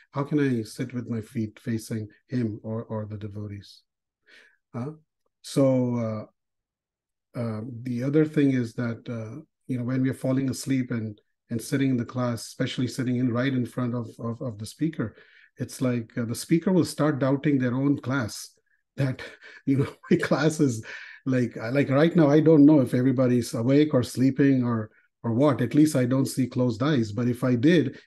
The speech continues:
it would really demotivate me. Like, "Oh my God, like my, I, I shouldn't be giving any lectures next time because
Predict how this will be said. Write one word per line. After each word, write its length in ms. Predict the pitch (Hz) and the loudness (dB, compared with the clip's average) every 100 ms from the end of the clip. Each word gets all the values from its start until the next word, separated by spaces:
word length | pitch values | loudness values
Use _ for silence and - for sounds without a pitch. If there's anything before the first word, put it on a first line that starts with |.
| - | -2
it 60 | |
would 120 | 135 | 2
really 240 | 135 160 151 | 6 6 6
demotivate 720 | 113 147 127 143 151 143 120 | 6 6 4 2 2 2 0
me. 120 | 117 | -2
Like, 200 | 110 113 95 | -2 -4 -6
"Oh 80 | 127 | -4
my 180 | 120 113 | -2 -2
God, 420 | 101 127 117 110 131 | -4 -4 -4 -8 -10
like 240 | 113 110 - | -8 -10 -10
my, 120 | 113 | -8
I, 240 | 110 113 117 - 110 | -6 -6 -8 -8 -10
I 60 | |
shouldn't 360 | 107 - 147 156 | -8 -2 0 0
be 120 | 117 | 0
giving 380 | 101 120 127 110 | -2 -2 -2 -4
any 200 | 110 127 | -6 -4
lectures 500 | 113 117 - 143 117 | -4 -6 -4 -2 -2
next 260 | 101 110 - | -2 -8 -6
time 220 | 127 123 | -6 -6
because 340 | 110 104 113 | -6 -8 -10